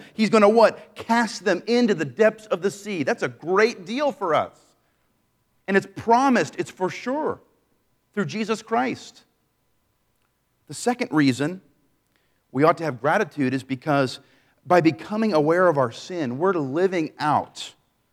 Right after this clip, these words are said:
right now the great hope preached to Israel by Micah. We're living it out. God is not saying, "Repent or be destroyed." He's saying,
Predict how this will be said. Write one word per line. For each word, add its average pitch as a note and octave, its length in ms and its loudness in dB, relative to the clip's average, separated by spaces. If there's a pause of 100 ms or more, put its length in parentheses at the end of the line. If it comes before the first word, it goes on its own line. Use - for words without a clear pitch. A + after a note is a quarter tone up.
(160)
right E3 400 4
now C#3 320 6
the B2 160 0
great E3 540 0 (260)
hope F3 380 2 (260)
preached G#3 460 -6
to G#3 200 -4
Israel B2 360 -4
by A2+ 160 -4
Micah. G#2 400 -12 (840)
We're D3+ 140 2
living F3 360 4
it D3+ 100 2
out. D#3 420 -2 (1000)
God F#3+ 280 6
is D#3+ 140 2
not G3+ 180 4
saying, F#3 380 -2
"Repent A3 640 2
or F#3 140 4
be F#3 120 -2
destroyed." F3 540 2
He's E3 160 -10
saying, F3+ 300 -6